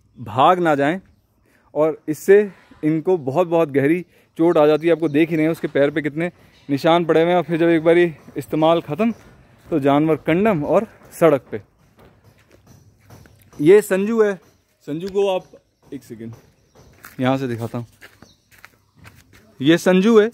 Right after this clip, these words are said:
आ, संजू और चार्ली का ऐसा है कि सं-, चार्ली को संजू बहुत पसंद है। अगर संजू आसपास ना हो तो चार्ली जो है रोने लग जाता है, पर संजू जो है, संजू doesn't care, संजू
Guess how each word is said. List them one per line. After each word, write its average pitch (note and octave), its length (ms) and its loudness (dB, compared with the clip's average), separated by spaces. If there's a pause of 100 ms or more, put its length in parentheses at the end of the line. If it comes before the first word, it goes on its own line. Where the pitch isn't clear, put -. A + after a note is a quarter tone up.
(360)
आ, D#3+ 240 4
संजू G3 380 2
और G#3+ 80 6
चार्ली G3+ 380 2
का G3+ 120 4
ऐसा G3 200 0
है G#3+ 140 2
कि A#3 220 -6 (1120)
सं-, G3 340 4 (160)
चार्ली G3+ 400 4
को A#3+ 100 4
संजू G#3 320 -2
बहुत F#3+ 260 0
पसंद F#3+ 300 -2
है। F#3+ 140 6
अगर F#3+ 180 2
संजू F3+ 340 0
आसपास F#3 340 4
ना E3 180 0
हो F3 280 0 (160)
तो F#3 80 -2
चार्ली D3+ 520 4
जो E3 140 2
है D#3+ 180 2 (420)
रोने F3+ 300 4
लग C3+ 140 2
जाता A2+ 280 0
है, A2 160 -6 (640)
पर C#3+ 120 0
संजू G3+ 600 0 (600)
जो C3+ 140 -2
है, G3+ 220 -4
संजू F3+ 420 -2
doesn't D3 340 0
care, C#3 400 0
संजू C#3+ 600 -4